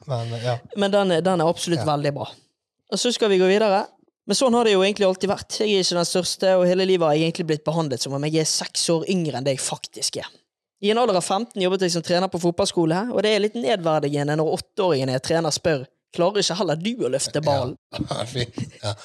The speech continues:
Speaker 1: den er fin. Ja, den, den er veldig gøy.
Speaker 2: Den er, <laughs> den er bra.
Speaker 1: Ja, den er fin.
Speaker 2: Så den, den tenker ikke du at kan spesialiseres noe særlig mer?
Speaker 1: Det er, jo, men sånn, det som er her, er jo at her har du en gøy nerve. Klarer ikke du heller å løfte ballen? Jeg, altså, jeg ville,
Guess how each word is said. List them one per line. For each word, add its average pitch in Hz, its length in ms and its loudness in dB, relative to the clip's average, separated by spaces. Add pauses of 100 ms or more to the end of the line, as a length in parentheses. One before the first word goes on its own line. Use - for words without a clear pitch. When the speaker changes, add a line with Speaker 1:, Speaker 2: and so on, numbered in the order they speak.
(440)
Speaker 1:
den 113 140 -2
er 101 100 -2
fin. 104 200 -6
Ja, 117 120 0
den, 135 240 0
den 131 240 -2
er 107 60 -10
veldig 104 240 -2
gøy. 101 140 -2 (180)
Speaker 2:
Den 185 260 2
er, 165 220 0
<laughs> 220 200 0
den 220 120 2
er 202 120 2
bra. 156 200 2 (360)
Speaker 1:
Ja, 110 200 -8
den 107 100 -4
er 104 60 -4
fin. 104 260 -10 (560)
Speaker 2:
Så 214 160 0
den, 196 320 0
den 190 280 0
tenker 147 280 0
ikke 226 160 2
du 220 120 4
at 180 160 2
kan 175 220 2 (420)
spesialiseres 165 800 2
noe 135 120 -6
særlig 135 280 -6
mer? 135 200 -10 (320)
Speaker 1:
Det 170 200 0
er, 175 240 -2
jo, 202 100 4
men 208 140 2
sånn, 202 180 0
det 170 320 0
som 165 200 -2
er 175 200 0
her, 110 220 -2
er 175 140 2
jo 151 100 4
at 123 140 -2
her 165 160 0
har 151 220 0
du 123 60 -2
en 117 140 -4
gøy 127 220 0
nerve. 107 500 -2 (840)
Klarer 139 340 -2
ikke 139 160 -6
du 131 80 0
heller 117 240 -2
å 101 80 -8
løfte 110 240 -8
ballen? 113 320 -4
Jeg, 160 180 0
altså, 170 220 0
jeg 175 180 0
ville, 123 260 2